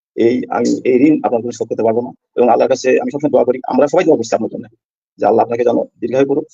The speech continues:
এবং আপনি যেন আরো অনেক বড় কোনো কিছু আমাদের জন্য করতে পারেন, এই জন্য আপনাকে আমি সবসময় দোয়া করি। আর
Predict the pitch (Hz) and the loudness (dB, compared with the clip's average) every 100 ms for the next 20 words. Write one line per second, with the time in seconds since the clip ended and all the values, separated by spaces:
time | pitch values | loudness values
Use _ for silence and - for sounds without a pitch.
0 | _ 101 113 113 117 117 117 _ _ - | _ -6 -4 -2 -4 -4 -8 _ _ 0
1 | 131 160 175 _ _ - _ 123 123 - | 2 2 0 _ _ -20 _ 0 2 0
2 | - - 120 120 117 - - 120 117 120 | -6 -4 -4 -4 -6 -4 -2 0 0 -4
3 | 117 110 113 - - - 113 113 113 113 | -4 -2 -2 -2 -8 -8 -4 -4 -4 -4
4 | 113 _ _ _ 120 113 135 139 110 98 | -4 _ _ _ -6 -4 -4 0 0 -2
5 | - _ _ _ _ _ _ _ _ _ | -12 _ _ _ _ _ _ _ _ _
6 | _ _ - 107 | _ _ -4 -4